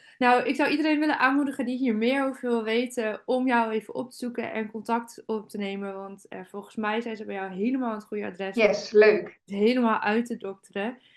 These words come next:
Speaker 1: En, ehm, ja, wij kunnen waarschijnlijk nog wel uren verder pla-, praten. Er zijn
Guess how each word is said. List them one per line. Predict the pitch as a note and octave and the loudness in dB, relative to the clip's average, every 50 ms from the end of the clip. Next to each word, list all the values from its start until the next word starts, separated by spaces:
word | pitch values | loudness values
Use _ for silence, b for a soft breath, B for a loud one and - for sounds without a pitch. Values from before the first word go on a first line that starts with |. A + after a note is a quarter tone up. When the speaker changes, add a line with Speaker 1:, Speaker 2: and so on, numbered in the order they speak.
| b b b b _ _ | b b b b _ _
Speaker 1:
En, | - A3+ A3+ A3+ A#3 | 0 0 2 4 4
ehm, | A#3 A#3 A3+ A3 G#3+ A3 A3 - - | 4 4 4 2 2 0 -4 -2 0
ja, | A3 G#3 G#3 G3+ | 2 2 4 4
wij | A#3 A#3 B3+ | 4 2 4
kunnen | B3 D4+ C4 B3+ | 4 2 0 0
waarschijnlijk | B3+ A#3 C4+ C4 B3+ B3 A#3+ | 0 -2 -2 -2 -2 -2 -2
nog | A#3+ A#3+ - | -6 -8 -2
wel | - C#4 C#4+ | 4 6 6
uren | D4+ C4+ B3 | 6 6 4
verder | C#4+ C4+ B3+ C4 B3+ A3+ | 2 2 2 2 2 2
pla-, | A#3 G#3+ G#3 A3 A3+ - - _ | 2 4 4 4 2 0 -6 _
praten. | - A#3+ A#3+ B3 B3 B3 - | 0 4 4 4 4 2 -4
Er | - A3 | -4 -2
zijn | A#3+ A#3 A#3 | 0 -2 -2